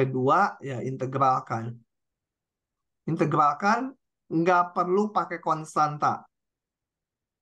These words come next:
Udah dapat ini. V satunya ini, V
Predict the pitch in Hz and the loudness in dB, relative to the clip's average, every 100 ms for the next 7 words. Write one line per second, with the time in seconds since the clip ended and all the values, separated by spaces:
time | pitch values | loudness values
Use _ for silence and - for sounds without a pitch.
0 | _ _ _ _ _ _ - 214 262 - | _ _ _ _ _ _ 4 6 6 2
1 | - 247 - _ _ _ 185 220 262 - | -4 -4 -8 _ _ _ 4 4 4 -4
2 | _ _ _ _ _ _ _ _ _ - | _ _ _ _ _ _ _ _ _ 0
3 | 185 180 175 160 - 165 165 156 147 147 | 2 2 0 0 0 -2 -2 -6 -6 0
4 | 170 294 - _ _ _ _ _ | 2 2 -2 _ _ _ _ _